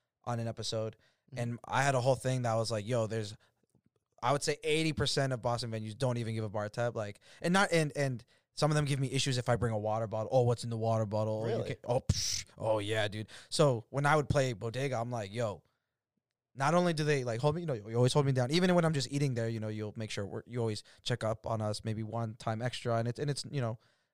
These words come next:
Speaker 1: I always acknowledge it and everything. It's, you always take care of me. But you give us a bar tab too, and I'm like, "Yo, let's fucking go.
Speaker 2: <laughs>
Speaker 1: Go to Bodega, baby. Let's go."
Speaker 2: Well, that's the thing. Like, again, we,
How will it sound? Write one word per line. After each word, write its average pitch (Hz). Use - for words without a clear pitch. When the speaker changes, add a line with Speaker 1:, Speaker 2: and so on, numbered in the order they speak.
Speaker 1:
I 131
always 131
acknowledge 123
it 123
and 120
everything. 117
It's, -
you 117
always 117
take 117
care 120
of 110
me. 113
But 185
you 180
give 196
us 170
a 165
bar 143
tab 139
too, 135
and 113
I'm 110
like, 104
"Yo, -
let's -
fucking -
go. 117
Speaker 2:
<laughs> 196
Speaker 1:
Go 147
to 135
Bodega, 160
baby. 156
Let's 151
go." 160
Speaker 2:
Well, 139
that's 427
the 370
thing. 392
Like, 170
again, 170
we, 127